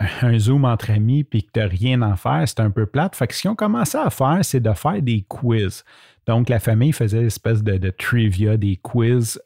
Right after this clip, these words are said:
euh, par Zoom. Et il dit ça mettait, euh, ça mettait une ambiance, ça mettait un point de départ pour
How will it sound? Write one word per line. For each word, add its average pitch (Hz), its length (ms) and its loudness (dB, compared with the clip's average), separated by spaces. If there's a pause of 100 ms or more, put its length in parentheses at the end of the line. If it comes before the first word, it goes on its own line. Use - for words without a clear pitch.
euh, 98 220 0
par 131 240 -2
Zoom. 110 540 2 (460)
Et 170 500 0
il 123 120 2
dit 120 240 0
ça 139 260 0
mettait, 139 680 0
euh, 104 460 0 (220)
ça - 160 -2
mettait 113 340 -2
une 127 200 2
ambiance, 117 500 0
ça 123 100 -2
mettait 113 380 0
un 120 160 0
point 160 320 -2
de 170 80 4
départ 127 600 0
pour 139 640 0